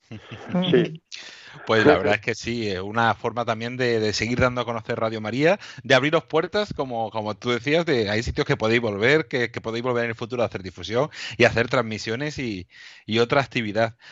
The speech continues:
Speaker 1: ¿Y qué le diríais, así para, para terminar? Bueno,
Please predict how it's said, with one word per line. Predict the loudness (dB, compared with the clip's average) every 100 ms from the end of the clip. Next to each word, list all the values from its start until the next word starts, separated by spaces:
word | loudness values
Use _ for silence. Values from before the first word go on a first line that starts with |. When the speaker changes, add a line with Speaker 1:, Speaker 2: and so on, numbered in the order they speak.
| -20 _
Speaker 1:
¿Y | -2 2 2 4 4 4 4 4
qué | 4 4
le | 6
diríais, | 4 0 2 2 -2 -12 -10
así | -10 -10
para, | -4 -2 2 2 2 -2 _ _ _ _
para | 0 0
terminar? | -2 -6 -4 -2 -2 -2 _ _ _
Bueno, | -2 -2